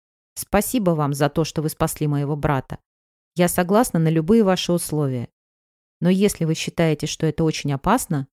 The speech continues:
то можете отказаться". "Пока не считаю", ответила я.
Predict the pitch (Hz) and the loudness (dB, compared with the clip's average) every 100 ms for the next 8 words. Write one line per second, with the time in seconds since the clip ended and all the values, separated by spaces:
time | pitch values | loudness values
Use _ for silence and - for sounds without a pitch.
0 | _ - 147 151 190 - 180 - 175 143 | _ -4 -2 -2 -4 -2 -4 -2 -2 -2
1 | 131 - - 135 _ _ _ _ _ _ | -4 -6 -12 -12 _ _ _ _ _ _
2 | _ _ _ _ _ _ - 165 165 185 | _ _ _ _ _ _ -4 -2 0 0
3 | 214 240 - 151 165 160 - _ _ _ | 0 -4 -2 0 0 -2 -6 _ _ _
4 | _ - 135 131 - 143 135 131 | _ -8 -6 -6 -6 -6 -6 -8